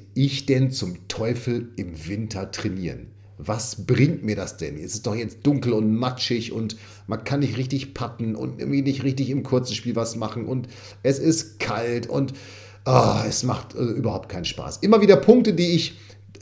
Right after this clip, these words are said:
nicht nur ich als Golftrainer, natürlich meine Kollegen und Kolleginnen auch hören. Und, äh, die Frage jetzt in ganz vielen Analysegesprächen war, „Ja, Fabian, wann sollen wir denn anfangen mit dem Coaching? Also ist es nicht besser, wenn wir erst im Januar, Februar oder März anfangen?“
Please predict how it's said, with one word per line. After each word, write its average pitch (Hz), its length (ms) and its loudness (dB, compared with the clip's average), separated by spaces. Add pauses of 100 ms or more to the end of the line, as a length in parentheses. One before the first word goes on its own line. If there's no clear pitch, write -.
(120)
nicht 156 180 6
nur 147 80 6
ich - 540 2
als 139 200 -2
Golftrainer, 139 440 4
natürlich 127 340 2
meine 123 180 2
Kollegen 139 360 4
und 127 60 2
Kolleginnen 123 420 2
auch 208 240 4
hören. 131 400 4 (920)
Und, 143 280 4
äh, 139 100 2
die 135 140 4
Frage 139 400 4
jetzt 147 180 4
in 131 140 0
ganz 156 260 2
vielen 160 320 4
Analysegesprächen 135 1040 2 (240)
war, 131 640 -2 (340)
„Ja, 127 200 0
Fabian, 131 340 4
wann 143 180 6
sollen 139 140 8
wir 127 80 6
denn 131 80 4
anfangen 156 400 2
mit 110 120 0
dem 117 120 2
Coaching? 107 540 0
Also 110 260 -2
ist 110 360 -2
es 139 100 -2
nicht 135 120 0
besser, 147 280 4
wenn 131 120 4
wir 120 60 2
erst 131 340 0
im 135 220 4
Januar, 151 420 4
Februar 147 380 4
oder 139 140 6
März 180 320 2
anfangen?“ 82 560 -6